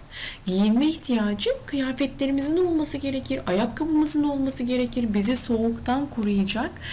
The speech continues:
eşyalarımızın olması gerekir. Bunlar bizim giyinme ihtiyacımızdır. Barınma ihtiyacı ise bizim, e, dışarıda kalmayacağımız, bu bir, e, ev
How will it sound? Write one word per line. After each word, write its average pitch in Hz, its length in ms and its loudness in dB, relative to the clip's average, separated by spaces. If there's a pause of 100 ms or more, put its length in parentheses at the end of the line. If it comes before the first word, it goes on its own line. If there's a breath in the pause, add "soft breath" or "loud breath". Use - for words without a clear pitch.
(440 loud breath)
eşyalarımızın 196 840 2
olması 453 420 0
gerekir. 240 640 -2
Bunlar 208 460 2
bizim 262 280 2
giyinme 254 400 2
ihtiyacımızdır. 254 1040 -2 (480 loud breath)
Barınma 240 420 4
ihtiyacı 254 580 0
ise - 440 -4 (140)
bizim, 196 560 0 (520 loud breath)
e, 185 580 -2 (520)
dışarıda 233 500 2
kalmayacağımız, 185 1120 -2 (400 loud breath)
bu 202 200 2
bir, 202 280 2 (720)
e, 208 60 4
ev 202 120 6